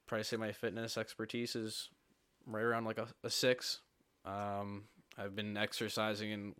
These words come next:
running and working out for probably at least ten years now. So that's, I would say, what I got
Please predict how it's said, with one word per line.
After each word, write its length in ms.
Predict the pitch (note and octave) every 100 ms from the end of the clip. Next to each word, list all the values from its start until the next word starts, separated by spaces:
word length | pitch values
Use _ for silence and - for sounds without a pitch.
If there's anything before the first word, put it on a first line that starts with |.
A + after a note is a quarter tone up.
| A#2+
running 280 | G#2+ G#2+ G#2
and 120 | G#2
working 300 | G#2+ G2+ G#2
out 280 | G#2+ G#2 -
for 280 | - G2+ F#2+
probably 760 | - G2 G2 F#2 G2+ G2+ G2 - - - - _ _
at 300 | D#2 F2 G2+
least 220 | G#2 G2+ -
ten 240 | G#2+ G#2
years 200 | A2 G#2+
now. 280 | A#2 A2+ A#2 - - _ _ _ _ _ _ _ _ -
So 360 | - G2 F#2+ -
that's, 240 | F#2 G2+ -
I 100 | G2+
would 140 | G#2 G2
say, 160 | G#2
what 140 | G2 G2
I 100 | F#2+
got 220 | F#2+